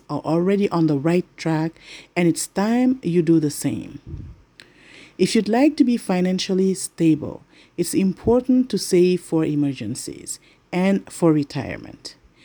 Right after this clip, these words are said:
You never know when your next emergency will be. Your car can break down at any time, or you can have plumbing issues in your house, for example, and you need to be ready for when this happens. And if this,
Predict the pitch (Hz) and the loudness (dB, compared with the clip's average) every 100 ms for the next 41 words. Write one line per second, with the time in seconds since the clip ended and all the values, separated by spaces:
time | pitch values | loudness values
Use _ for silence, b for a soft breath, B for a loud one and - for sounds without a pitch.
0 | B B B 165 175 226 247 233 214 208 | B B B 2 2 4 4 4 2 2
1 | 214 170 175 190 185 165 170 165 - 170 | 0 0 0 0 0 2 0 -4 -4 -2
2 | 165 156 147 - 156 143 143 139 - - | -2 -2 -4 -4 -4 -2 -2 -2 -6 -18
3 | - _ _ - _ b b b b b | -20 _ _ -20 _ b b b b b
4 | 160 151 - 202 208 214 220 180 185 165 | 0 0 0 0 0 0 -2 2 2 2
5 | 175 175 170 294 151 170 175 175 165 160 | 0 0 0 -2 0 0 0 2 4 4
6 | 170 - _ b b b 180 196 214 202 | 2 -4 _ b b b -2 0 0 0
7 | 202 156 165 151 - 202 208 208 175 - | -2 -2 -4 -4 -4 -2 0 -2 -4 -4
8 | - 175 160 165 170 160 156 156 156 151 | 0 2 2 2 2 2 0 0 -2 -2
9 | - 143 131 135 135 139 139 147 B B | -2 0 0 0 0 -2 -4 -4 B B
10 | B - 185 196 202 185 180 - 156 156 | B -2 0 0 2 2 0 -2 0 2
11 | 139 156 160 170 175 b _ - 160 151 | 2 2 2 0 -2 b _ -2 0 4
12 | 147 143 139 139 - 113 110 - 107 - | 4 4 2 -4 -8 -12 -12 -16 -18 -20
13 | - _ _ _ _ _ _ _ _ - | -20 _ _ _ _ _ _ _ _ -20
14 | B B B B 165 147 - 233 233 165 | B B B B 4 4 2 -2 -4 -2
15 | 208 220 - - | 0 0 -4 -12